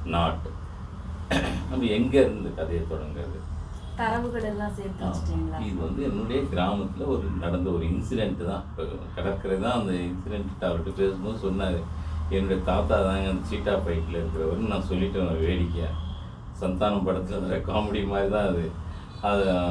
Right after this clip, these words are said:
Speaker 1: இதெல்லாம் நம்புற மாதிரியா இருக்குன்னு இன்னும் சொல்லலை என்கிட்ட. அப்படி சொ-, அப்படி இருந்தா நான் போய் விட்டுருப்பேன்.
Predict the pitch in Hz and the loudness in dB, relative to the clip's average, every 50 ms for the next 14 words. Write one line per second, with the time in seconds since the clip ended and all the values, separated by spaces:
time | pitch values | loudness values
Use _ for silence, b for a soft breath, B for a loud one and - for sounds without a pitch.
0 | 87 85 85 85 82 82 80 80 78 80 82 - - - - - 113 - 92 95 | 2 2 2 2 0 0 0 0 0 -2 -2 -4 -4 -4 0 0 2 2 4 4
1 | 101 117 113 110 107 107 110 117 113 110 101 98 95 90 - 113 117 120 117 113 | 6 6 6 6 6 4 4 4 4 4 4 4 2 0 0 0 0 0 0 0
2 | - - - - - - - - - - - - - - 98 95 104 98 92 87 | -2 -6 -8 -8 -8 -8 -8 -6 -4 -4 -4 -4 2 2 4 4 4 4 4 4
3 | 80 - - - - - - - - - - - - - - - - - - - | 2 2 0 -2 -4 -4 -4 -4 -4 -6 -6 -6 -6 -6 -6 -4 -4 -4 -2 0
4 | - - 92 95 - - 110 107 107 98 92 - 95 98 98 101 101 113 110 110 | 0 2 2 2 2 2 4 4 4 4 4 4 2 2 2 2 0 0 2 2
5 | 107 98 92 87 85 82 B B B B B - 90 85 85 85 98 98 95 95 | 2 4 2 2 0 0 B B B B B -4 -2 -2 -2 2 4 4 4 4
6 | 90 82 85 - 98 92 85 85 - 80 | 2 0 0 0 0 0 0 -2 -6 -8